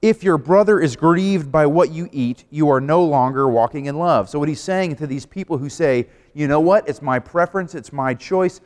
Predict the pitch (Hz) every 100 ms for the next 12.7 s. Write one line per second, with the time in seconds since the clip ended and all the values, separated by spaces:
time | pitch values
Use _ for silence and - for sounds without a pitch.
0 | _ 165 185 175 175 175 190 160 139 117
1 | 180 180 - 175 175 170 110 - _ _
2 | _ _ _ - 156 175 151 147 190 208
3 | 196 123 117 101 87 120 190 - _ _
4 | _ _ _ _ _ _ _ - 156 208
5 | 226 147 - - - 170 185 202 214 185
6 | 175 185 185 - 175 120 107 107 123 151
7 | 165 165 151 147 139 135 135 92 - _
8 | _ _ - 123 170 165 175 208 175 175
9 | 202 - 202 160 - - 123 - 196 220
10 | 202 196 160 175 - - 185 185 156 147
11 | 147 175 180 170 175 170 135 147 139 139
12 | - - 143 147 139 -